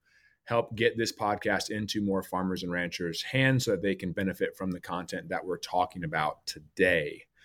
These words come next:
So leading to that, today, guys, we're gonna be talking about websites. We're gonna be talking about a lot of different things that comprise a good website, bad website,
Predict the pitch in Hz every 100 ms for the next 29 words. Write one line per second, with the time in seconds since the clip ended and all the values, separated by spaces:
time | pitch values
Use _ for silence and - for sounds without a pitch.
0 | - - - _ - - 170 160 139 156
1 | 160 160 151 135 - 131 131 117 123 -
2 | 123 117 127 127 123 120 110 117 131 131
3 | 123 113 120 110 101 104 117 127 - 87
4 | 120 - - - _ _ - 117 120 131
5 | 117 117 107 101 107 117 135 131 143 143
6 | 131 _ 139 131 135 160 127 117 104 98
7 | - - 113 107 - 123 117 117 123 139
8 | - 110 98 - 156 165 180 147 - 170
9 | 165 - 135 143 139 135 - 147 143